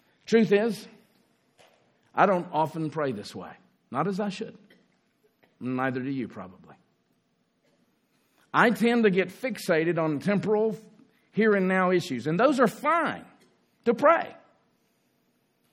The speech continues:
Peter says, "Cast all your cares upon him." So we can pray for health issues.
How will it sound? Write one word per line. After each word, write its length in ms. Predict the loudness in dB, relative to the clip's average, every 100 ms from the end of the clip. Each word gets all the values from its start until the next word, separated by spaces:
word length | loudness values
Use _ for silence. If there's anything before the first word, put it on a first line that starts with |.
| _ _ _ _ _ -4
Peter 260 | 0 0
says, 300 | 0 2 0
"Cast 340 | 0 0 0 0
all 140 | 0
your 160 | 0 -4
cares 320 | -4 -4 -4
upon 320 | -6 -6 -4
him." 180 | -6 -10 -18 _ _ _ _ _ _
So 140 | -4 0
we 160 | 2
can 160 | 2 2
pray 240 | 4 4
for 160 | 2 -2
health 420 | 2 2 2 -4
issues. 560 | -8 -6 -10 -10 -20